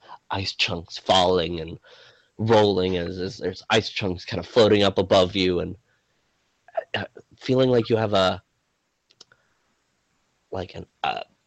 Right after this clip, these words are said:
a ball and chain on your ankle as you just, you kept plunging. You know, any attempts to swim up, you just, as you finally felt your feet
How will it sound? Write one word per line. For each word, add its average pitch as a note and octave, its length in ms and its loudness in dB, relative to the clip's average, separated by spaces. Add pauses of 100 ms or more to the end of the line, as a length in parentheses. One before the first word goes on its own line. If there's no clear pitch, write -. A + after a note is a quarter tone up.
a G#2 60 -2
ball B2 320 4
and A#2 100 0
chain G#2+ 420 2
on G2 320 -2
your F2+ 340 -2
ankle F2 380 -6
as - 200 -14
you F2+ 120 -18
just, - 500 -8
you A#2+ 120 -12
kept - 340 -6 (420)
plunging. G2+ 580 -6
You F#2+ 180 -4
know, F2 260 -6
any A2+ 260 2
attempts - 360 -6
to G2 80 -4
swim F#2 360 -2
up, F2 160 -2
you G#2 160 -4
just, - 280 -6 (1800)
as - 160 -4
you A#2 60 -4
finally B2 640 2
felt - 460 0
your G2 140 0
feet - 360 -6